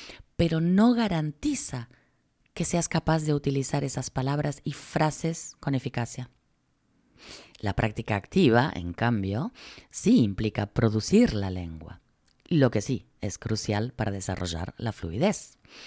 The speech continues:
Cuando hablas, escribes o participas en actividades interactivas donde hay interacción, estás forzando a tu cerebro a utilizar activamente el español.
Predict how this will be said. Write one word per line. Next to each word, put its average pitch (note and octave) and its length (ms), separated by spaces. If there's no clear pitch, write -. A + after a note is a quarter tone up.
Cuando B2 360
hablas, E3+ 1200
escribes B2+ 880
o A2 160
participas G2+ 640
en A#2+ 80
actividades G#2+ 1080
interactivas A2+ 1160
donde G2 260
hay G#2+ 100
interacción, C3+ 920
estás - 300
forzando B2 1040
a - 80
tu A#2 100
cerebro A2+ 640
a C3 140
utilizar A#2+ 800
activamente G2+ 840
el F#2 80
español. F2 480